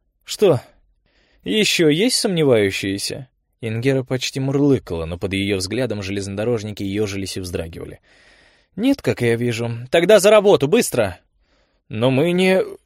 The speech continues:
Круглолицый машинист замолк, нижняя челюсть его затряслась. "Как через пустоши без охраны? Л-, ладно, хорошо". Он метнулся к панели управления. "Ты приглядывай за ним", —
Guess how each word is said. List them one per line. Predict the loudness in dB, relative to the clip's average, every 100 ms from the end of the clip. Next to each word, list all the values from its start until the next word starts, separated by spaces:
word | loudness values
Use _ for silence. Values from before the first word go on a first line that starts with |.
| _ _ _ _
Круглолицый | -10 -6 0 0 0 -2 -4
машинист | -4 -6 -6 -6 -8
замолк, | -4 -2 0 -2 -2
нижняя | -6 -6 -6 -6
челюсть | -4 -4 -4 -4
его | -4 -4
затряслась. | -6 -6 -6 -8 -10 -14 _ _ _ _ _ _ _ _
"Как | 0 0 0
через | -2 0 0 -2
пустоши | -2 -2 -2 -2 -2
без | 0 0
охраны? | 0 2 2 2 -4 -12 -20
Л-, | -14 -12 -10
ладно, | -2 2 4 4 4 -2 -6 -8 -6
хорошо". | 0 2 2 -2 -6 -8 _ _ _ _ _ _
Он | -6 -4
метнулся | -4 -4 -4 -4 -4
к |
панели | -4 -2 -2
управления. | -2 -4 -4 -6 -8 -14 -18 _ _ _ _ _ _
"Ты | -2
приглядывай | 0 2 6 6 8 6
за | 6 6
ним", — | 4 -2